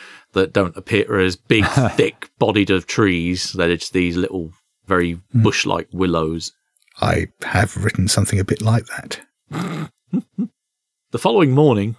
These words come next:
Speaker 1: the narrator is surprised when the Swede implies that they might stay another night. Hmm, he's a glutton for punishment, if ever there was one. Suggesting that they can only leave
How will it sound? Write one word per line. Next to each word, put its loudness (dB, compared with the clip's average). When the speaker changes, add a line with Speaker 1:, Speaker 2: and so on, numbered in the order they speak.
Speaker 1:
the -2
narrator 0
is 2
surprised -2
when 2
the -4
Swede 0
implies 2
that -2
they 2
might -2
stay -2
another 2
night. -4
Hmm, -2
he's -4
a -6
glutton -4
for -14
punishment, -6
if -4
ever -2
there -4
was -6
one. -6
Suggesting 2
that 2
they 4
can -2
only 0
leave 2